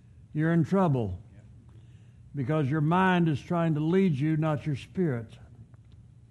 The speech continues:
But first and most important, seek,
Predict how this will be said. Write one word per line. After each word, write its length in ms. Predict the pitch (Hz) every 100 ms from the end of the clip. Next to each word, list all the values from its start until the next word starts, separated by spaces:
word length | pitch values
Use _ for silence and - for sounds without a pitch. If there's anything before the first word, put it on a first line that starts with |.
| - - - - - - - - 170
But 160 | 170
first 640 | - 233 233 185 - - - -
and 160 | 165 175
most 300 | 208 214 202
important, 680 | 180 147 208 196 135 127 113 - - - - - -
seek, 580 | - - 226 175 -